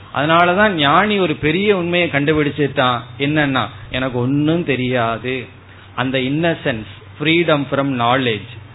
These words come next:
அது ஞானிக்கு இருக்கின்றது. ஆகவே மான அபமானம் எல்லாம் எனக்கு இல்லை என்று அவன் இதிலும் சமமாக இருப்பான். இனி அடுத்தது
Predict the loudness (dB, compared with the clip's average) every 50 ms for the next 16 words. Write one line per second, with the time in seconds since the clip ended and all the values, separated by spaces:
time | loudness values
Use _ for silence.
0 | -16 -8 -4 -2 -2 0 -2 0 0 0 2 2 2 0 0 -2 -4 -4 -4 -2
1 | -2 -2 -4 -4 -4 -4 -2 -2 -2 0 -2 -2 -2 -2 -4 -6 -6 -8 -12 -18
2 | -20 -20 -18 -6 -2 0 0 0 0 0 0 0 0 0 0 0 0 0 2 2
3 | 2 2 2 0 0 0 -2 -2 -2 0 0 0 0 0 -2 -4 -4 -4 -4 -4
4 | -4 -4 -4 -4 -4 -4 -4 -6 -6 -8 -8 -6 -6 -4 -4 -6 -6 -4 -4 -4
5 | -4 -4 -4 -6 -8 -12 -14 -18 -18 -12 -8 -6 -6 -4 -4 -2 0 0 0 0
6 | 0 -2 -2 -4 -6 -10 -16 -20 -20 -16 -10 -6 -4 -2 0 0 0 0 0 0
7 | -2 -4 -4 -2 -2 -2 0 0 0 0 0 0 0 0 0 -2 -2 -4 -2 -2
8 | -2 -4 -4 -6 -2 -2 0 2 2 0 -2 -4 -6 -10 -16 -20 -20 -20 -20 -20
9 | -20 -20 -20 -20 -20 -20 -20 -20 -20 -20 -20 -20 -20 -20 -20 -20 -20 -20 -20 -20
10 | -20 -20 -16 -8 -4 0 0 2 2 2 2 2 2 0 -2 -4 -4 -4 -4 -2
11 | -2 -2 -2 -2